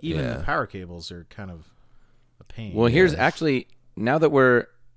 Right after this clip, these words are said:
Speaker 3: if we're, if we're really talking about using this, that's, that is a,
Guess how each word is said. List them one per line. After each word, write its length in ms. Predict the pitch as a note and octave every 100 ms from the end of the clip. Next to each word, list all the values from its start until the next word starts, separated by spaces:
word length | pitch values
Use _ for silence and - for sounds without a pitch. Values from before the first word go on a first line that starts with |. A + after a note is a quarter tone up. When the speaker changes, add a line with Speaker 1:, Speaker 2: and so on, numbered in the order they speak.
| - _ _ _ _ - _
Speaker 3:
if 160 | A2+ -
we're, 240 | A2+ G#2+ -
if 120 | - A2+
we're 100 | G#2
really 360 | A2+ C#3+ C#3+
talking 300 | B2 B2+ A#2+
about 220 | G#2+ G2+ G2+
using 280 | G2 F#2+
this, 260 | F#2 F2 - _
that's, 300 | G#2 G#2+ - _ _ _ _
that 220 | G2 B2+
is 120 | C3+ A2+
a, 120 | G#2+